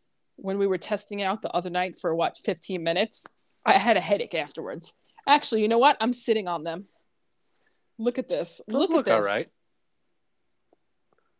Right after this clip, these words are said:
Speaker 1: Wicka,
Speaker 2: Well,
Speaker 1: wicka,
Speaker 2: you're,
Speaker 1: wicka,
Speaker 2: you're not
Speaker 1: wicka.
Speaker 2: really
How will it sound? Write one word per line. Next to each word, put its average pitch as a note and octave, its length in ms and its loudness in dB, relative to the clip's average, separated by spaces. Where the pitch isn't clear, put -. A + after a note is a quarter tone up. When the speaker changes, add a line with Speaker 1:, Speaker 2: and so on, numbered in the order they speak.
Speaker 1:
Wicka, F4+ 120 4
Speaker 2:
Well, - 200 8
Speaker 1:
wicka, G#4 120 6
Speaker 2:
you're, A#4+ 180 6
Speaker 1:
wicka, D4 560 0
Speaker 2:
you're G4 120 4
not G#4+ 120 4
Speaker 1:
wicka. C#5 100 8
Speaker 2:
really C3 300 2